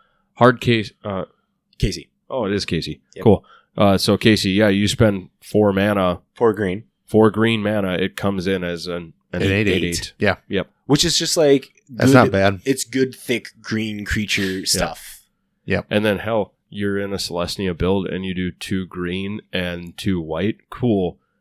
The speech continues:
Speaker 1: You get a five five and you pump up
Speaker 2: Two other
Speaker 1: two
Speaker 2: creatures.
Speaker 1: other
Speaker 3: Two other
Speaker 1: creatures
Speaker 3: creatures
Speaker 1: by
Speaker 3: by plus one,
Speaker 1: one.
Speaker 3: plus one. Yeah.
Speaker 2: So you're getting, uh, you're getting, uh, five power added on the
Speaker 1: Yep.
Speaker 2: board. Well, I mean, seven technically with a two
Speaker 1: Yep.
Speaker 2: on this.
Speaker 3: Yeah.
Speaker 2: Like, you're just, for four mana, you're getting seven power added onto the
Speaker 1: Exactly.
Speaker 2: board with
Speaker 1: So
Speaker 2: this thing.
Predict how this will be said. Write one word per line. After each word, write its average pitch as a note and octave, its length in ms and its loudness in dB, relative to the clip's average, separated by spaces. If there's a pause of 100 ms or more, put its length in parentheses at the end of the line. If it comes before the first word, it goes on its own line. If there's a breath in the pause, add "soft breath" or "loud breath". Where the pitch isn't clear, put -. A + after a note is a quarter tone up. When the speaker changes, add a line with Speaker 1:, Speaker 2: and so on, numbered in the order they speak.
(120)
Speaker 1:
You G2 240 0
get F#2 340 -2
a F2+ 220 -2
five F#2 480 -2
five F2 480 -2
and F2+ 200 -6
you F#2 140 -8 (260)
pump F#2+ 320 -4
up F#2 300 -4 (300)
Speaker 2:
Two A2 180 -8
other F#2+ 120 -6
Speaker 1:
two - 40 -20
Speaker 2:
creatures. G2+ 340 0
Speaker 1:
other F#2 80 0
Speaker 3:
Two G#2 60 2
other G2 80 2
Speaker 1:
creatures G2+ 180 2
Speaker 3:
creatures F#2 180 2
Speaker 1:
by F2 180 2
Speaker 3:
by E2+ 40 0
plus F2+ 240 0
one, G2 100 4
Speaker 1:
one. F2+ 60 0
Speaker 3:
plus F2+ 180 0
one. G#2+ 240 -4 (140)
Yeah. G#2+ 60 -2
Speaker 2:
So A#2 80 2
you're A#2 140 -2
getting, B2 380 -4
uh, G#2 200 -10
you're G#2+ 160 -10
getting, G#2 340 -6
uh, D#2+ 760 -12 (100)
five G#2+ 320 -4
power G2+ 420 -2
added F#2+ 340 -8
on F#2 200 -12
the E2 60 -10
Speaker 1:
Yep. E2+ 140 0
Speaker 2:
board. D#2+ 320 -6 (120)
Well, G#2 180 -4
I F#2+ 80 -4
mean, F2 260 -12
seven F2+ 320 -2
technically F2 460 -8
with D#2+ 140 -18
a - 20 -20
two - 140 -4
Speaker 1:
Yep. F2+ 100 0
Speaker 2:
on D#2+ 220 -10
this. E2 180 -10
Speaker 3:
Yeah. G#2+ 140 4
Speaker 2:
Like, F2 100 4
you're A2 80 -6
just, - 260 -6
for G2 220 -2
four C3 340 2
mana, A#2 260 0
you're F#2 120 -8
getting G2+ 240 -8
seven F2+ 440 -4
power E2+ 360 -2
added - 120 -4
onto D#2+ 100 -6
the E2+ 100 -2
Speaker 1:
Exactly. - 280 -8
Speaker 2:
board E2 180 -6
with - 60 -8
Speaker 1:
So G2+ 80 0
Speaker 2:
this D#2+ 140 -2
thing. - 200 -14